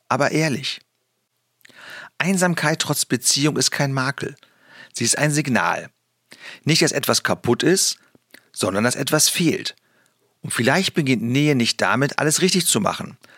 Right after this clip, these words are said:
sondern damit, ehrlich unbequem zu werden. Vielleicht fühlt sich das gerade ein bisschen schwer an. Ambition, Beziehung, Einsamkeit, selbst dann, wenn man nicht alleine ist.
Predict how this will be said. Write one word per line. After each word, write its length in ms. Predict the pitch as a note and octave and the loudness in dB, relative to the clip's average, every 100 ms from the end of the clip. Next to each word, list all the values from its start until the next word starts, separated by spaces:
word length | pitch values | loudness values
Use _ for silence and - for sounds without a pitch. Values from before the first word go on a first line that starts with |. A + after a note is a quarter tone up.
| - | -10
sondern 280 | - A2 G#2 | -2 0 0
damit, 480 | F#2+ F#2+ A#2+ C#3+ - _ _ - | 0 0 0 -2 -6 _ _ -2
ehrlich 480 | A#2 C#3 D#3 - - - | 0 2 0 -2 -10 -2
unbequem 540 | A#2+ A#2+ G#2 - F2 | 0 2 0 -2 -4
zu 240 | - - - | -4 -4 -6
werden. 380 | D#2+ F2 - _ _ _ _ _ _ _ _ _ _ _ _ _ _ _ _ _ _ _ - - - - - | -8 -10 -16 _ _ _ _ _ _ _ _ _ _ _ _ _ _ _ _ _ _ _ -20 -20 -20 -20 -8
Vielleicht 400 | D#3 F#3+ G#3 - | -4 0 0 0
fühlt 160 | G3 | 0
sich 80 | F3 | 0
das 180 | E3 - | 0 0
gerade 520 | - C3+ D#3+ D3+ D3 | -2 0 0 0 0
ein 140 | C3 A2+ | -2 -2
bisschen 320 | C#3 - C3 | -2 -2 0
schwer 540 | - - B2 D3+ - | 0 0 0 0 -2
an. 220 | D#2+ - _ - - - | -8 -12 _ -20 -20 -6
Ambition, 840 | C3+ B2+ - - D3 D#3 A2 - _ - | -4 -2 0 2 4 2 0 -6 _ -6
Beziehung, 640 | G#2 - D#3+ D3 - A2+ _ _ - | -2 0 4 2 0 -14 _ _ -4
Einsamkeit, 840 | C#3 F#3 E3+ E3 D3+ D3 D3 - - - | 0 2 2 0 0 0 -2 -4 -20 -8
selbst 320 | - G#2+ - | -2 0 2
dann, 300 | G2 G#2 A2 | 0 -2 -4
wenn 80 | G#2+ | -2
man 140 | A2+ A2 | 0 0
nicht 160 | - | -2
alleine 400 | B2 F#2 G#2 F#2 | 0 2 0 -2
ist. 340 | - - - | -6 -6 -6